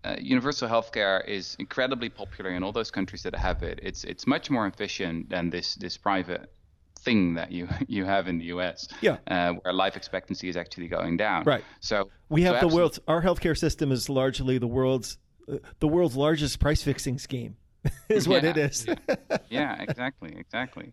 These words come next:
Speaker 2: Yeah.
Speaker 1: And, and, and the vast majority of Americans, including Republicans and including Fox News, uh, viewers, is, you know, is in favor of Medicare for all.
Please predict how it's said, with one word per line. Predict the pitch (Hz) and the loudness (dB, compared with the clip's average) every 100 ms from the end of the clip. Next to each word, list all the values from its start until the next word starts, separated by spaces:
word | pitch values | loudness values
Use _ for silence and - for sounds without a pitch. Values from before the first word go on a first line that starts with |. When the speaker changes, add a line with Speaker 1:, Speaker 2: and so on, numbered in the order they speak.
| - | -6
Speaker 2:
Yeah. | 120 117 101 | -4 -2 0
Speaker 1:
And, | 110 110 - | 2 2 2
and, | 113 110 - | -2 -4 -6
and | 107 101 101 95 - | -4 0 0 -2 -6
the | |
vast | 98 104 107 104 | 0 4 4 2
majority | 107 101 104 101 113 | 0 2 0 0 -2
of | 104 | 0
Americans, | 101 95 101 101 92 - | 2 2 2 0 -4 0
including | 110 92 - 127 131 123 113 - | 0 0 -4 -2 2 2 2 -2
Republicans | 101 - 110 101 - 85 85 - | -4 -2 -2 -2 -2 0 0 2
and | 98 | 2
including | 98 - 110 107 | 2 2 4 4
Fox | 98 104 - | 4 2 2
News, | 107 117 113 - - | 2 2 -2 -12 -8
uh, | 98 90 87 | -4 -2 -2
viewers, | 85 92 85 92 - - - - - - | 0 2 2 2 -2 -16 -16 -16 -12 -4
is, | - - | -2 0
you | - 117 | 2 2
know, | 117 | 4
is | 120 | 4
in | 117 | 4
favor | 117 113 127 113 113 | 4 2 2 2 2
of | 113 117 113 | 2 0 2
Medicare | 117 120 123 120 | 0 0 0 -4
for | 123 139 | -2 -2
all. | - - | -2 -8